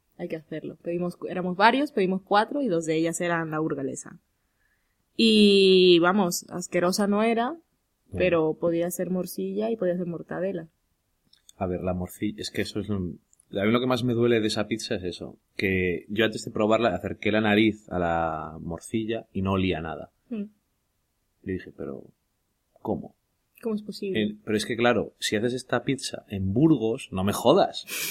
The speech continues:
Speaker 2: Pues no la pongas tan barata.
Speaker 1: Claro.
Speaker 2: Pero por una morcilla que sea buena. Es que no, no puedo entender.
Speaker 1: No tan difícil.
Speaker 2: Si la haces en,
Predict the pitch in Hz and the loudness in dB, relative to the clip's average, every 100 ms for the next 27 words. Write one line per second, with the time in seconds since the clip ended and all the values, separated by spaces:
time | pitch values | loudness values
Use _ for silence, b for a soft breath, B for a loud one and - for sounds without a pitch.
0 | B B _ _ _ _ _ _ 107 - | B B _ _ _ _ _ _ -6 -6
1 | - 107 104 110 113 117 113 113 123 208 | -6 -2 4 4 6 4 4 6 8 8
2 | - - _ _ 208 190 208 _ _ _ | 4 -14 _ _ -10 -10 -12 _ _ _
3 | _ - 95 87 92 90 85 101 95 101 | _ -8 -8 -6 -6 -6 -2 -2 0 0
4 | 101 104 156 202 - _ _ _ _ _ | 2 4 2 0 -8 _ _ _ _ _
5 | _ _ - 78 - - 95 95 95 101 | _ _ -20 -20 -20 -20 -18 -12 -6 -2
6 | 117 120 143 226 - 214 185 175 165 202 | 0 2 2 0 -4 -6 -4 -6 -6 -10
7 | - _ - 107 101 120 120 123 120 120 | -12 _ -4 0 2 0 0 0 0 -2
8 | 120 117 101 | -2 -4 -8